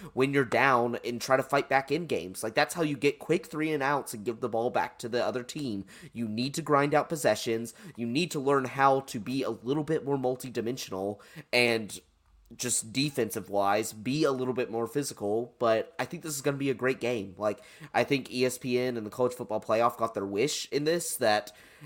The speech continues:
you're gonna get a, two really entertaining games and kind of, like, for the first time in a while, like, I don't think usually you're scared about the one four blowout. I'm not worried about that this time. I think we have two really good solid matchups,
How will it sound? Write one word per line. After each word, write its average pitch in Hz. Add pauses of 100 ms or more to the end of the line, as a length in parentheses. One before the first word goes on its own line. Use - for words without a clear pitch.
(120)
you're 127
gonna 143
get 127 (120)
a, 107 (240)
two 135
really 123
entertaining 113
games 117
and 110
kind 185
of, 131
like, 101 (460)
for 147
the 131
first 147
time 160
in 123
a 101
while, 101
like, 104
I 113
don't 139
think 123
usually 135
you're 113
scared 117
about 120
the 113
one 107
four 117
blowout. 107
I'm 120
not 143
worried 131
about 87
that 82
this 92
time. 87
I 107
think -
we 113
have 98 (180)
two 127
really 135
good 147
solid 156
matchups, 123